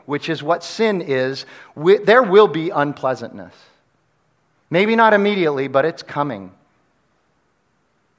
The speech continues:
One of the ways to describe sin is very simply that it's a rebellious disorder of God's order, purpose, plan, and design. And that's Genesis chapter three. Adam and Eve disordered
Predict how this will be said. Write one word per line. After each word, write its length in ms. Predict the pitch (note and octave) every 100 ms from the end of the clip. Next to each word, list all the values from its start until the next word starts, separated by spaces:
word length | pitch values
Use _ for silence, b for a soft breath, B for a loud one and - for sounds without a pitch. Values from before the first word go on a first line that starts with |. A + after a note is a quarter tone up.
| _ _
One 200 | E3+ G#3
of 60 |
the 80 | B3
ways 280 | F#3+ E3+ F3+
to 140 | F#3+
describe 420 | F3 - D#3 E3 F#3
sin 300 | - C#3 D3
is 80 |
very 200 | C3 C#3
simply 420 | E3+ D3 A#2+ C#3 C#3+
that 120 | D3
it's 160 | D3
a 80 | D3+
rebellious 600 | C#3 C#3+ D#3 F3 G#3+ G3+
disorder 800 | D3+ G3 G3+ - F3 D3 B2 C#3+ B B
of 160 | D3+ C#3+
God's 300 | D#3 D#3 D#3
order, 400 | - E3 F3 G3
purpose, 400 | F#3+ E3+ E3 D#3+
plan, 320 | - D3+ D3
and 100 | D3
design. 480 | C#3 A#2+ A#2+ G2+ E2+ - _ _ _ _ -
And 160 | D3+
that's 220 | F#3 G#3+
Genesis 500 | D#3 D#3+ F3 E3+ E3+
chapter 400 | - D#3 D3 D#3+
three. 380 | D#3 - A3 C#3+ - B B
Adam 380 | - E3 G3+ A3
and 120 | A3+
Eve 300 | F3+ E3+ D3+
disordered 800 | B2+ G3 G3 F3 E3 E3 E3 E3